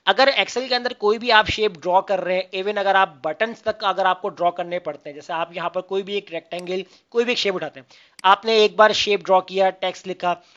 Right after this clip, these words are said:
अब एक और शेप ड्रॉ करना है तो आप इसकी कॉपी निकालेंगे या तो आप दोबारा से शेप पे जाकर और जो है एक और शेप क्रिएट करेंगे। अगर आप मान लीजिए कि अगर आपको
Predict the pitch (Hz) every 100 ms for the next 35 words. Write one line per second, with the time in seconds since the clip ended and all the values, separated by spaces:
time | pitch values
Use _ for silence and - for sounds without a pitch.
0 | _ 190 196 196 196 202 220 214 202 196
1 | 196 190 190 180 180 - 196 - - 196
2 | 196 185 185 185 185 180 - - 170 214
3 | 220 220 190 180 180 175 180 190 202 -
4 | 190 190 196 180 175 175 190 196 _ _
5 | - 170 170 175 190 185 170 185 - 185
6 | 185 160 143 - 127 131 - 180 233 233
7 | - _ 180 180 196 202 196 214 196 196
8 | 190 214